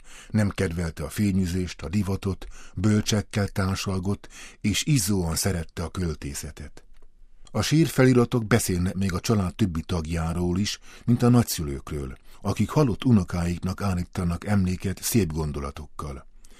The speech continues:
De többször az unokák maguk, akik elhunyt nagyszüleiket dicsérik sírversekben,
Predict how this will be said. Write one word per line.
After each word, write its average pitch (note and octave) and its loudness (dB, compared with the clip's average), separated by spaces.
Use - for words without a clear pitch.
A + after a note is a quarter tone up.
De G#2+ 2
többször D3 6
az C3+ 8
unokák F#2 4
maguk, F2+ 4
akik E2 -6
elhunyt G2+ 0
nagyszüleiket F2 -4
dicsérik F#2 0
sírversekben, F#2+ 0